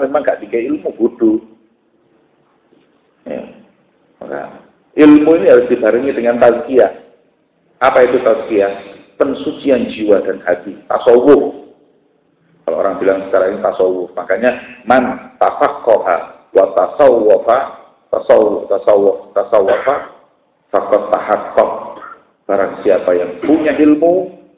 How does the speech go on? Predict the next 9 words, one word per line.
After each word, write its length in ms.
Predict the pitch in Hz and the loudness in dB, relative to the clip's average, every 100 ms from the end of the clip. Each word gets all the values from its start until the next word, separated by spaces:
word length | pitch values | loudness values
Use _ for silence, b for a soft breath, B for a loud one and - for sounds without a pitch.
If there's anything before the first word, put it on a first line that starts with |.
| _ | _
dan 240 | 101 90 | -4 -2
tasawufnya 640 | 98 98 98 98 101 - 87 - | -2 -2 0 2 0 -2 -6 -2
matang, 560 | 127 - 147 151 - - _ _ | -2 0 -2 -4 -14 -20 _ _
dialah 320 | 104 92 90 - | 0 0 0 -4
orang 320 | 95 87 87 | -6 -6 -14
yang 160 | 82 | -10
tahaqqaq, 880 | - 95 98 - - 110 - - _ | -8 -6 -8 -8 -2 -2 -4 -16 _
orang 240 | 107 98 92 | -4 -4 -6
yang 80 | 92 | -14